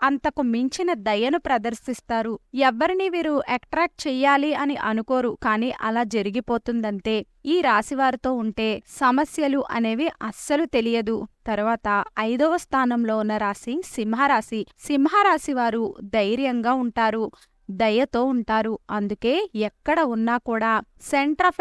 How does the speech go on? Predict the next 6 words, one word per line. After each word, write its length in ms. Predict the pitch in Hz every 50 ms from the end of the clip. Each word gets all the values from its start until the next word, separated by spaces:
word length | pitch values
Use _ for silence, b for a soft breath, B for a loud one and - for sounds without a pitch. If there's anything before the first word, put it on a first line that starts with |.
| 277
attraction-గా 680 | - - _ - 262 262 - - - 262 233 233 247 269
వీరు 240 | 254 240 226 247 311
నిలుస్తారు. 760 | 320 277 220 220 233 - - - 233 226 220 226 226 220 214 - _ -
అటెన్షన్ 540 | 233 247 - - 330 349 359 - 381 370 359
లాక్కునేందుకు 840 | 349 294 247 240 - - 262 254 254 247 240 240 233 - 240 240
పెద్దగా 640 | 226 - 254 240 202 196 233 214 226 220 220 208 -